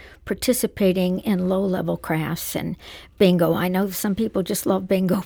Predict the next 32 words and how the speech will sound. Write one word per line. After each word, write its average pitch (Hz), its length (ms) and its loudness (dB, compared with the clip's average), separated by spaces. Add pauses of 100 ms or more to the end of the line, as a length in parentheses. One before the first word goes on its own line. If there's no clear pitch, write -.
<laughs> - 100 4
but - 100 2 (460)
I, - 140 6 (360)
in, 220 200 4
in 208 260 4
my 208 160 4
mind, 190 380 2
this 185 180 0
was 170 160 0
not, 170 400 0 (460)
uh, 175 160 0 (180)
th-, - 380 4
this 277 200 2
was 196 140 0
sort 220 240 0
of 185 100 -8
patronizing. - 880 -4 (580)
And 208 200 2
here 254 240 4
were 202 160 -2
people 196 480 0
who 196 300 0
had 175 420 -2 (320)
lived 190 360 2
productive 180 540 -2
lives, 165 520 -2
that 185 120 -4
had 185 260 -4
jobs 165 460 -4
and 180 140 -4
raised 170 300 -2
children, 160 480 -6